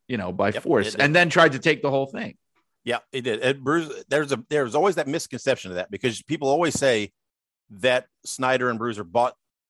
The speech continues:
Speaker 2: from Barnett, and they didn't. They, they actually started running prior to Barnett leaving the area. There was, both of them were running in Indianapolis for a while, for several
Speaker 1: Right.
Speaker 2: months before Barnett went to, I believe that's probably when he went to Australia, I would assume.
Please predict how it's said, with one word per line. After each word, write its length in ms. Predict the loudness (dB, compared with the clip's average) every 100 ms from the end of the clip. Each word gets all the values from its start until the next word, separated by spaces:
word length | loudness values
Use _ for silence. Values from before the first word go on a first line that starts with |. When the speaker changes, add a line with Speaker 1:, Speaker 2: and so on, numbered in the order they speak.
| _ _
Speaker 2:
from 160 | -4
Barnett, 380 | -2 0 -2 -6
and 100 | -2
they 80 | 0
didn't. 340 | 0 -2 -6 -20 -2
They, 220 | -2 0
they 140 | 0
actually 340 | 0 -2 -10 -12 _ _ _ _ -8
started 360 | 0 0 0
running 440 | 0 0 -2 -8 -12 _
prior 280 | -2 0 0
to 60 | 0
Barnett 400 | -2 -2 -4 -6
leaving 460 | -6 -6 -8 -12 -14
the 120 | -10 -8
area. 360 | -6 -8 -12 _ _ _ _
There 100 | 0
was, 240 | 0 -2 -6 _
both 240 | -2 0 0
of 100 | -2
them 120 | -2
were 100 | -2
running 400 | -4 -4 -6 -12 -10
in 120 | -8
Indianapolis 540 | -6 -2 -2 -2 -10
for 120 | -12 -8
a 60 |
while, 380 | -4 -2 -4 -12 _ _
for 80 | -6
several 260 | -2 -2 0
Speaker 1:
Right. 60 |
Speaker 2:
months 340 | -2 -4 -10 -20 _ _ _ _ -10
before 260 | -6 -4
Barnett 340 | -2 -2 -2 -6
went 180 | -10
to, 260 | -8 -8 -6
I 80 | -6
believe 240 | -2 -2 -4
that's 120 | -6
probably 240 | -6 -6
when 80 | -6
he 60 | -10
went 120 | -10
to 60 |
Australia, 460 | -10 -6 -4 -2 -4
I 40 |
would 120 | -10 -12
assume. 400 | -8 -8 -10